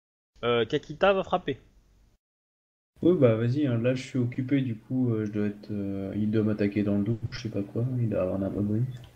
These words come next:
Speaker 2: En
Speaker 1: Ouais.
Speaker 2: plus, je suis en garde sur, euh, le Akodo, donc du coup j'ai déjà un moins dix, je crois, un moins cinq.
Speaker 1: Moins cinq.
Speaker 2: Hmm.
Speaker 1: Non, c'est à moins dix, ouais.
Speaker 2: Ah, c'est
Speaker 1: C'est à
Speaker 2: moins dix
Speaker 1: moins.
Speaker 2: et l'autre a un plus cinq.
Speaker 1: Et l'autre a un
Speaker 2: Sauf
Speaker 1: plus cinq,
Speaker 2: quand
Speaker 1: ouais.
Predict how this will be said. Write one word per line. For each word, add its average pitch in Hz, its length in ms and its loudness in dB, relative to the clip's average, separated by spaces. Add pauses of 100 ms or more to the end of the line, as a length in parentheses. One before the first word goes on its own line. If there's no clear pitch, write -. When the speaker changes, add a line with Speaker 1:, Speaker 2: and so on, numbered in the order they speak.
(1000)
Speaker 2:
En 117 140 4
Speaker 1:
Ouais. 120 80 2
Speaker 2:
plus, 151 80 6
je 139 120 0
suis 147 120 2
en 131 120 4
garde 135 440 2
sur, 123 360 -4
euh, 113 220 2
le 110 200 -4
Akodo, 117 440 0
donc 107 180 0
du 107 120 -4
coup 143 160 2
j'ai 120 180 0
déjà 113 300 0
un 113 80 2
moins 117 220 2
dix, - 460 -6
je - 80 -20
crois, 131 140 -2
un 123 120 0
moins 113 220 -2
cinq. 123 180 -10
Speaker 1:
Moins 127 120 -2
cinq. 117 380 -4 (760)
Speaker 2:
Hmm. 110 120 0 (520)
Speaker 1:
Non, 143 220 -4
c'est 120 140 -6
à 110 40 -6
moins 131 180 -6
dix, 127 260 -10
ouais. 104 100 -12 (400)
Speaker 2:
Ah, 143 60 4
c'est 135 80 2
Speaker 1:
C'est 127 60 4
à - 20 6
Speaker 2:
moins 131 160 6
dix 151 160 0
Speaker 1:
moins. - 80 -2
Speaker 2:
et 135 80 2
l'autre 147 260 2
a 123 40 2
un 120 60 2
plus 143 180 -2
cinq. 123 360 -6
Speaker 1:
Et 113 160 2
l'autre 139 220 2
a - 20 0
un 123 60 0
Speaker 2:
Sauf 135 200 4
Speaker 1:
plus 165 80 2
cinq, 123 220 -4
Speaker 2:
quand 143 140 2
Speaker 1:
ouais. - 180 -6